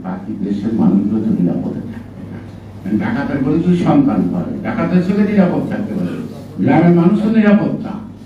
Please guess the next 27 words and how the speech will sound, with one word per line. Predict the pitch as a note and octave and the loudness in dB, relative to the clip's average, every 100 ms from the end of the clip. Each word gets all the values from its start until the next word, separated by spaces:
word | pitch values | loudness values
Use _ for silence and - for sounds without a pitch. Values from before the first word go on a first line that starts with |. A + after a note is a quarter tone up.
| - - - - | -20 -20 -20 -14
তো | B2 | -8
সুতরাং | A#2 C#3 D#3+ F#3 F3 - - B2+ | -4 -2 4 4 4 2 -2 -4
হাসিনা, | C3+ D#3 D3 | -4 0 2
আপনি | D3 C#3 | 2 2
আপাতত | C3 C3 D#3 F3+ E3 D3 | 0 -2 -2 -4 -4 -6
ছায়ায় | B2+ B2 B2+ | -8 -8 -6
আছেন, | A#2 G2+ - G2 | -6 -8 -4 -2
নিরাপদে | A2 A#2 A2 G2 | -2 -2 -4 -6
আছেন, | F#2 - - - G2+ - - - - - - - | -6 -8 -6 -6 -6 -8 -10 -12 -14 -14 -14 -8
কিন্তু | A2 G#2 - G#2+ | -2 0 0 0
বাংলাদেশটা | A#2 A#2 C#3 - E3+ D#3+ | 2 4 2 0 0 0
তো | |
নিরাপদে | B2+ - G3 - E3+ E3 - | 0 2 2 0 -4 -6 -6
নাই। | - - - - - - - - - | -8 -10 -12 -14 -16 -16 -16 -16 -6
বাংলাদেশটা | F#3 C4+ D#3 - F3 F#3+ | 0 4 4 6 4 4
তো | F3+ | 4
ফেরারির | F3+ - E3+ E3+ F3+ | 6 4 4 2 4
মতো | F#3 F3+ | 4 2
কাঁটা | F3+ F3 F3 | 0 0 0
তলের | F3 E3 E3 D#3+ | 0 2 2 0
মধ্যে | D#3+ E3+ | 0 -2
ঝুলে | - F#3+ | 2 2
দিয়েছেন। | F3+ D#3+ - - - - - - - - - - - | 4 4 4 -2 -4 -8 -12 -18 -18 -18 -18 -18 -2
সেই | F#3+ G#3 | 4 6
বাংলাদেশের | G#3 G3+ G3 F#3+ G#3 | 6 4 4 4 2
প্রধানমন্ত্রী, | - G3 G#3 G#3 G3+ - F3+ D#3 - - - - - - - - - - - - - - - - - | 2 2 4 4 4 4 6 4 2 -6 -12 -18 -18 -20 -20 -20 -20 -20 -20 -20 -18 -16 -16 -14 -6
আপনি | - - - | 2 4 4